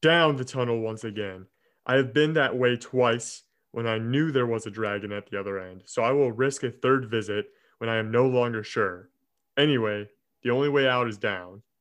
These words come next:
and I think this time you had better all come with me." I mean, how far has Bilbo come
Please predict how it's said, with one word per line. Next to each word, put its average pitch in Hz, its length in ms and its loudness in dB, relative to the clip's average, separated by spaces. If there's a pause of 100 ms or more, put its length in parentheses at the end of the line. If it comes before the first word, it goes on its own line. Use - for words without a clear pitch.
(120)
and 110 100 -6
I 120 60 -6
think 123 240 -4
this 131 180 0
time 107 420 -6 (240)
you 117 120 -6
had 107 160 -2
better 110 260 -2
all 107 160 -2
come 104 260 -8
with 101 220 -10
me." 101 220 -18 (380)
I 135 100 2
mean, 131 360 0 (720)
how 185 340 0
far 127 840 2 (840)
has 113 800 -4 (720)
Bilbo 131 520 2
come 98 560 -8